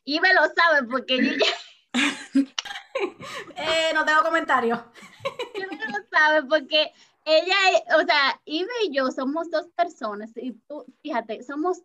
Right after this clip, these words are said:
Speaker 1: tan parecidas, pero tan diferentes, pero tenemos una relación de tanto respeto, a pesar de que hablamos de lo que sea. Entonces, ahí es que yo entro, cuando tú a la gente, hasta que viene con un comentario medio rarito, y tú le dices,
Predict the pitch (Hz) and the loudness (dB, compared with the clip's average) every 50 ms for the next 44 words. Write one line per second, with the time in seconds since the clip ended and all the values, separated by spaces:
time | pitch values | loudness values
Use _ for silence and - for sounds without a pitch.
0 | _ _ - 311 330 349 349 349 339 339 320 311 285 226 220 247 - - 226 220 | _ _ -6 -6 -6 -4 -2 -2 -2 -2 -2 -4 -6 -6 -6 -6 -6 -6 -6 -6
1 | 214 214 _ _ 220 226 254 285 302 311 - 330 302 247 220 208 190 190 190 202 | -6 -8 _ _ -10 -10 -10 -10 -12 -12 -12 -10 -10 -8 -10 -10 -12 -14 -16 -20
2 | 208 _ _ _ _ _ _ _ - 269 269 285 269 285 269 269 285 311 359 349 | -20 _ _ _ _ _ _ _ -8 -6 -6 -6 -8 -10 -10 -10 -8 -8 -8 -6
3 | 349 370 359 359 359 320 320 320 302 262 254 247 226 220 220 _ - 240 262 254 | -4 -4 -4 -2 -2 -4 -4 -4 -6 -8 -6 -6 -8 -8 -10 _ -6 -6 -6 -6
4 | 311 320 311 311 294 294 - _ _ _ - 196 196 _ _ - - - 220 226 | -6 -8 -8 -8 -12 -12 -16 _ _ _ -20 -20 -20 _ _ -16 -12 -12 -10 -8
5 | 247 240 233 233 233 233 247 277 285 - 294 277 _ _ _ _ _ - 233 240 | -10 -10 -8 -8 -10 -10 -10 -14 -16 -18 -20 -20 _ _ _ _ _ -8 -6 -6
6 | 214 220 226 233 254 277 269 277 254 240 247 - 220 - - _ _ _ _ _ | -4 -2 0 0 0 -2 -4 -8 -10 -10 -10 -12 -14 -16 -16 _ _ _ _ _
7 | _ _ - 226 226 262 262 381 - - - 233 247 247 254 294 349 381 381 - | _ _ -14 -10 -10 -10 -10 -12 -12 -8 -4 -4 -2 -2 -4 -4 -6 -10 -10 -10
8 | 349 339 277 285 247 226 208 208 196 214 208 202 214 208 208 214 214 - - 214 | -12 -10 -8 -6 -4 -4 -4 -4 -8 -12 -16 -14 -12 -12 -10 -10 -12 -12 -8 -6
9 | 220 233 269 294 277 262 269 220 208 196 - 208 202 - _ _ _ _ _ _ | -6 -6 -6 -8 -10 -10 -10 -10 -10 -12 -14 -18 -20 -20 _ _ _ _ _ _
10 | - 240 262 254 262 - 220 - 247 240 254 277 311 320 349 339 330 320 349 339 | -4 -4 -4 -4 -8 -14 -14 -14 -12 -10 -10 -10 -10 -8 -6 -6 -6 -4 -4 -4
11 | 302 302 285 277 269 262 254 240 233 233 233 233 226 226 247 214 208 202 202 247 | -4 -4 -4 -6 -8 -8 -8 -4 -4 -4 -2 -2 -4 -4 -4 -6 -6 -6 -6 -8
12 | 294 277 254 - _ _ - 247 320 - _ _ _ _ _ _ _ _ _ _ | -8 -8 -8 -10 _ _ -8 -8 -8 -8 _ _ _ _ _ _ _ _ _ _
13 | _ _ _ - 220 214 214 - 254 254 262 262 269 254 - 262 254 - | _ _ _ -16 -16 -12 -10 -8 -6 -6 -6 -6 -6 -6 -6 -8 -8 -8